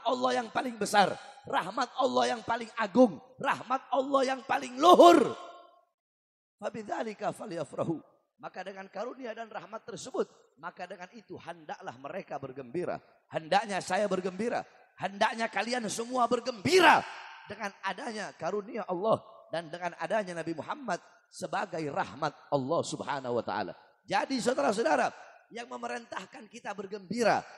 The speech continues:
yang memerintahkan kita berbahagia, yang memerintahkan kita bersuka cita dengan adanya Nabi Muhammad sebagai rahmat Allah,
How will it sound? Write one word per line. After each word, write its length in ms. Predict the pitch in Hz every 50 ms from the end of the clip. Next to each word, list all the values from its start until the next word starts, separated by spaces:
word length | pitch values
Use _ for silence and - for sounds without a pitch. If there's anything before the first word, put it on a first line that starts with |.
| - - - -
yang 160 | 196 214 226
memerintahkan 720 | 220 226 233 233 214 - 233 180 180 - 226 226 226 -
kita 240 | - 240 - 269 254
berbahagia, 720 | 220 220 220 - 196 170 202 202 180 220 262 254 170 - - - - - -
yang 160 | - 202 220
memerintahkan 800 | 233 240 233 226 226 233 233 226 - 247 185 175 - 226 233 226
kita 320 | - - 226 - 262 247 240
bersuka 480 | 247 240 220 - - 247 - 254 233
cita 480 | - 226 233 - - 320 311 233 147 - - - - - -
dengan 240 | - 240 - 247 220 - - 214
adanya 400 | 233 339 381 294 254 254 247 233
Nabi 80 | 214 226 208
Muhammad 400 | 170 262 240 262 254 240 202 196 - - - _ _
sebagai 400 | - - 208 202 226 240 220 226
rahmat 400 | 226 240 156 165 190 202 208 -
Allah, 320 | 226 202 208 240 240 165